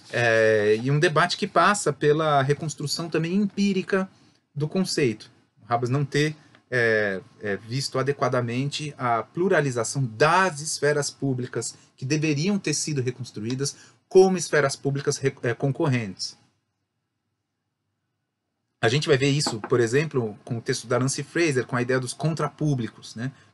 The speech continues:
Por que que o Habermas não deu atenção adequada aos contrapúblicos que se formam como contrapoder à esfera pública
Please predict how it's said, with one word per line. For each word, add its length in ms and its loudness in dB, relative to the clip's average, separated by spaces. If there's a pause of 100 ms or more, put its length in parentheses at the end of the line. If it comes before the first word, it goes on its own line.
Por 100 -12
que 120 -8
que 60 -4
o 60 0
Habermas 280 2
não 280 -2
deu 200 0
atenção 720 -2
adequada 540 0
aos 160 0
contrapúblicos 960 -4
que 100 -10
se 160 -4
formam 580 0 (300)
como 300 0 (100)
contrapoder 960 2
à 160 2
esfera 360 -2
pública 460 -6